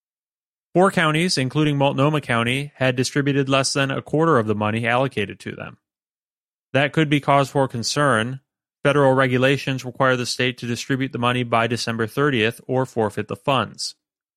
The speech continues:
There has been confusion among housing agencies over the year-end deadline and among renters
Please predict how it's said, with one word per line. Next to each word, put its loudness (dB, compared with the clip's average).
There 4
has 2
been 0
confusion 0
among 0
housing 0
agencies -2
over 0
the -2
year-end 0
deadline -2
and 0
among 2
renters -2